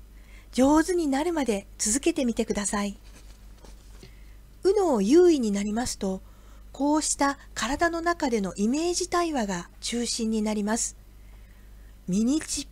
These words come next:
プイメージを送ることがイコール生きるということになるんです。今回の場合も疑いの思考や諦めの思考が出たら、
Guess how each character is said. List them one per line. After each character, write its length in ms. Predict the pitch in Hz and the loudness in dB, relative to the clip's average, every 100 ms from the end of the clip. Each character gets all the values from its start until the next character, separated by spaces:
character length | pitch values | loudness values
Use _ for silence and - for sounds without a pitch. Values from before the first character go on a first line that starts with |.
| - | -2
プ 140 | 320 | 0
イ 100 | 302 | 2
メ 220 | 349 330 302 | 0 0 0
ー 40 | |
ジ 180 | - 196 | -2 -2
を 60 | |
送 320 | 170 - - 285 | -4 -6 -2 0
る 80 | |
こ 160 | 285 285 | 0 -2
と 100 | 285 | -4
が 240 | 233 202 202 - - - | -2 -6 -8 -20 -20 -12
イ 120 | 214 | -12
コ 260 | - 330 294 | -2 2 2
ー 40 | |
ル 180 | 208 170 - - - | 2 -2 -8 -20 -12
生 120 | 185 | -12
き 220 | - 339 359 | 2 6 6
る 200 | 262 - - | 4 -2 -10
と 100 | 202 | -4
い 100 | 208 | -2
う 40 | |
こ 140 | 202 202 | -4 -4
と 100 | 220 | -2
に 120 | 202 | -2
な 140 | 208 | 0
る 120 | 226 | 0
ん 60 | 196 | -2
で 120 | 180 | -4
す。 200 | 185 - - - - - - - - - - - - - - - - - | -8 -10 -16 -20 -20 -20 -20 -20 -20 -20 -20 -20 -20 -20 -20 -20 -20 -8
今 200 | - 392 | 0 0
回 200 | 370 269 | 2 0
の 100 | 208 | 0
場 180 | 180 202 | 0 -2
合 140 | 214 | -2
も 240 | 214 220 214 - - - | -2 -2 -4 -10 -20 -8
疑 400 | 214 277 277 269 | 4 4 6 2
い 60 | 262 | 2
の 80 | |
思 180 | 262 - | -2 -4
考 220 | - 247 | -2 0
や 240 | 240 240 233 - - | 2 2 -2 -12 -10
諦 400 | - - - 311 | -8 -8 0 0
め 120 | 320 311 | 2 -2
の 80 | 311 | -4
思 200 | - - | -4 -2
考 200 | 311 302 | 0 2
が 100 | 285 | 0
出 100 | 285 | -2
た 120 | 233 | -4
ら、 220 | 180 175 | -6 -12